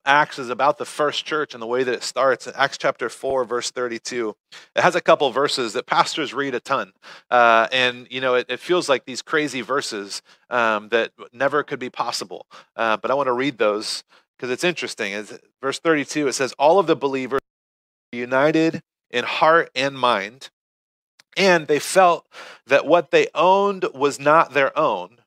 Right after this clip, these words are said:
so they shared everything that they had. There were no needy people among them, because those who owned land or houses would sell them,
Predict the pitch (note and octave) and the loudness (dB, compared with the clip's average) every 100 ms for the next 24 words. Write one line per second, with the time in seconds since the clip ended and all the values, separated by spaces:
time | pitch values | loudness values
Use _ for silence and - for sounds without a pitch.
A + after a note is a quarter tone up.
0 | _ _ _ _ - - E3 F3 C#3+ B2+ | _ _ _ _ -8 0 2 4 0 0
1 | - E3+ E3 D3 B2+ C#3 C#3 - C3 B2 | -2 2 2 2 -2 -2 -6 -10 -12 -12
2 | - A2+ G2+ F2 D#2+ _ _ _ _ _ | -8 -8 -6 -10 -12 _ _ _ _ _
3 | _ _ _ _ _ _ _ D3 D3+ D3+ | _ _ _ _ _ _ _ 2 4 6
4 | F3+ F#3 E3 F#3 F#3 F3+ - F3 D#3 D3+ | 4 4 2 2 2 0 -2 -6 0 0
5 | C#3+ C3 B2+ D#3 D3+ G#2 G#2 A2+ B2+ D3+ | 2 0 0 0 0 -4 -2 -4 -2 -2
6 | B2 D3 F3 F3+ F3+ D#3 D3 E3 F3 C#3+ | 2 4 4 2 0 -2 0 0 0 -4
7 | C#3+ D#3+ F3+ G3+ G#3 G3 - - - - | 0 2 4 2 0 -8 -14 -20 0 4
8 | D3+ - F#3 F#3+ C3 A#2+ A#2 B2 B2 C3 | 6 6 6 4 2 -4 -4 -6 -4 -2
9 | - - A3 D#3+ F#2+ F#2+ B2 | -2 2 4 4 0 -6 -16